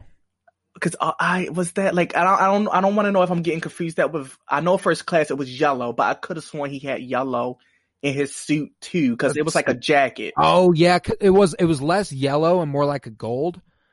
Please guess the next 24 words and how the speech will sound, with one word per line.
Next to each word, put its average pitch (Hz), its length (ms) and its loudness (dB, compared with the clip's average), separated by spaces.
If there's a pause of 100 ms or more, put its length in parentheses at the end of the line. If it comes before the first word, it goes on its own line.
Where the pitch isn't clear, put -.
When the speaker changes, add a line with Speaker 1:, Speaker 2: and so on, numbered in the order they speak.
(320)
Speaker 2:
You 160 160 0
know, 160 220 0
like, 143 220 -4
it 147 60 4
Speaker 1:
Okay. 143 200 0
Speaker 2:
was, 123 120 -6 (140)
it 151 100 0
was 131 120 -2
the 139 200 -2
X 156 280 -2
on 143 240 0
the 131 80 2
front, 143 400 0 (180)
uh, 120 360 -4
on 135 140 -2
the 131 80 -4
chest, 135 400 -4
and 139 120 -4
then 127 140 -4
the 113 60 -8
stripes 131 600 -2
over 123 220 -4
the 107 100 -8
shoulders. - 600 -8